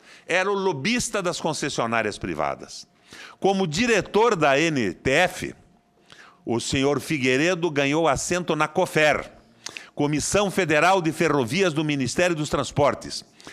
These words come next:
precursora da Agência Nacional dos Transportes, a N T T. Ou seja, ele que estruturou a privatização como agente público e participou da privatização como agente privado, volta ao Estado,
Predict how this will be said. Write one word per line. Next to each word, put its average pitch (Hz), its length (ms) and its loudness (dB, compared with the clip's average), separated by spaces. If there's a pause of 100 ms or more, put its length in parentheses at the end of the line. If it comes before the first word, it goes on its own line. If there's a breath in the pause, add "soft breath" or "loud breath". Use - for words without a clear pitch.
(220 loud breath)
precursora 175 880 2
da 151 100 4
Agência 147 460 0
Nacional 147 520 2
dos 143 140 -4
Transportes, 151 540 0
a 147 80 2
N 151 100 -2
T 127 140 -2
T. 85 240 -6 (840 loud breath)
Ou 151 160 0
seja, 113 540 0 (460 loud breath)
ele 180 340 2
que 147 160 -4
estruturou 139 580 0
a 139 60 0
privatização 123 800 0
como 127 200 0
agente 113 360 -2
público 87 600 -2 (260 loud breath)
e 113 80 -2
participou 151 640 0
da 127 140 2
privatização 117 840 0
como 117 220 0
agente 120 340 -2
privado, 117 580 0 (380 loud breath)
volta 185 640 2
ao 165 200 2
Estado, 131 640 2